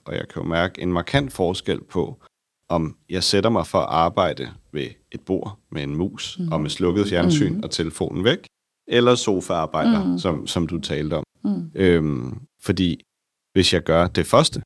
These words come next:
Speaker 2: Mm.
Speaker 1: så kan jeg godt lykkes med at have en O K effektivitet,
Speaker 2: Ja. Ja.
Speaker 1: <laughs> s-, sådan i de sene timer, eller hvad det måtte være, ikke?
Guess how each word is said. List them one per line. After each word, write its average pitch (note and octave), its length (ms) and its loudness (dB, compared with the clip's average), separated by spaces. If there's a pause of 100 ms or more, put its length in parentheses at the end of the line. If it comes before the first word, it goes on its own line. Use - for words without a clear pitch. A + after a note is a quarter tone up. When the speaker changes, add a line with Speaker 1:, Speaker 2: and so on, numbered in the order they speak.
(180)
Speaker 2:
Mm. F#3 220 -2 (340)
Speaker 1:
så G#2+ 140 2
kan A2+ 80 4
jeg G#2 80 4
godt G2 200 4
lykkes F#2 320 2
med F#2 80 2
at D#2+ 60 0
have G2 100 4
en F2+ 120 2
O A#2+ 180 6
K E2 260 0
effektivitet, - 640 -2
Speaker 2:
Ja. F2 60 2 (600)
Ja. G#3+ 80 -2 (140)
Speaker 1:
<laughs> - 20 -18
s-, - 280 -2
sådan D2+ 340 -2
i E2 200 0
de - 180 -6
sene F2 300 0
timer, F2 320 0
eller E2+ 120 -2
hvad D#2 100 -2
det E2 80 -4
måtte - 180 -10
være, C#2 300 0
ikke? A#2 140 -6